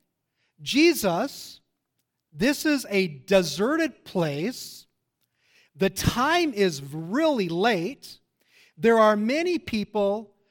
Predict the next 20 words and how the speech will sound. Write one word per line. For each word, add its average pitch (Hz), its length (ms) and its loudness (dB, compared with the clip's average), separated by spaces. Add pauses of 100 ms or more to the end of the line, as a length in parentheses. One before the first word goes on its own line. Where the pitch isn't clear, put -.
(120)
and 190 280 0
there 208 200 4
is 196 300 2
no 190 300 0
food." 185 580 -4 (840)
And 196 220 0
during 269 380 0
that 220 340 0
day, 214 560 -2 (260)
the 180 120 0
people 233 560 0
usually 269 680 0
made 214 520 -2
just 180 640 -4
enough 190 720 -4
money 226 640 -8 (800)
to 202 140 -4
buy 202 300 4
enough 175 680 -2 (200)
food 165 720 -4